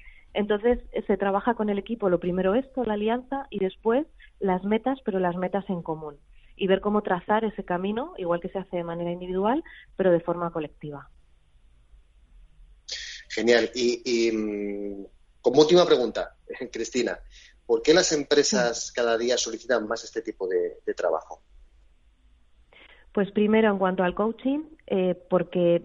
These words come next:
Speaker 1: ven los grandes beneficios que esto, que esto les aporta, ¿no? Primero, el bienestar que tienen los empleados dentro de, de la compañía y segundo, y también, eh, primordial, eh, ver cómo se consiguen los objetivos, ¿no?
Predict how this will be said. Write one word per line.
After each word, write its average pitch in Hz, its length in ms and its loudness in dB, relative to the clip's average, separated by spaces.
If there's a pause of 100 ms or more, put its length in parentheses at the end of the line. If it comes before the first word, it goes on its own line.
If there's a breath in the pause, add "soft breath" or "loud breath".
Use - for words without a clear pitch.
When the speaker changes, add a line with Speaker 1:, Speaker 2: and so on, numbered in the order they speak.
Speaker 1:
ven 208 440 2
los 190 180 0
grandes 190 300 0
beneficios 185 480 -4
que 180 80 -8
esto, 165 540 -4
que 170 80 -12
esto 180 160 -6
les 175 160 -2
aporta, 170 420 -4
¿no? 185 200 -8
Primero, 185 520 0 (460 soft breath)
el 175 260 2
bienestar 175 560 0
que 208 80 -2
tienen 190 400 -2
los 180 180 -4
empleados 175 520 -4
dentro 170 340 -4
de, 156 540 -6
de 175 80 0
la 160 100 2
compañía 175 640 -2 (420 soft breath)
y 185 160 -6
segundo, 190 800 -2
y 175 200 -8
también, 165 640 -6
eh, 160 340 -6
primordial, 170 600 -2 (680 soft breath)
eh, 196 140 0
ver 196 380 2
cómo 208 280 2
se 214 100 -2
consiguen 180 480 0
los 180 160 -4
objetivos, 160 680 -8
¿no? 170 220 -12